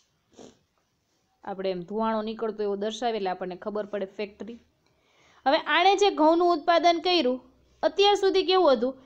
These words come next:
કે અહીંયા જે આપણે વચેટિયો કીધો, દલાલ જેને કહીએ, કે ઈ ખેડૂતો પાસેથી ઓછા ભાવે વસ્તુ ખરીદી લેશે, ઈ જઈને ફેક્ટરીમાં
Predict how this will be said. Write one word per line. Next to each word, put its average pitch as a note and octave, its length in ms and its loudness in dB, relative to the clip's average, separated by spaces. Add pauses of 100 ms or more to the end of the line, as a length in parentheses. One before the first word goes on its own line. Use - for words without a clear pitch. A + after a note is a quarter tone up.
(220)
કે - 60 -2
અહીંયા D4 300 2
જે D4+ 140 2
આપણે D4+ 200 4
વચેટિયો D#4 580 2
કીધો, C4 400 0 (300)
દલાલ A#3+ 400 4
જેને A#3 300 -4
કહીએ, A3 300 2 (440)
કે C4+ 100 0
ઈ D#4+ 340 0
ખેડૂતો E4+ 380 2
પાસેથી D4 560 2
ઓછા D#4+ 360 2
ભાવે C4+ 460 2 (100)
વસ્તુ B3+ 340 -2
ખરીદી C#4+ 400 2
લેશે, F#3 300 -6 (580)
ઈ A4+ 220 6
જઈને C#4 440 2 (800)
ફેક્ટરીમાં F#4 640 2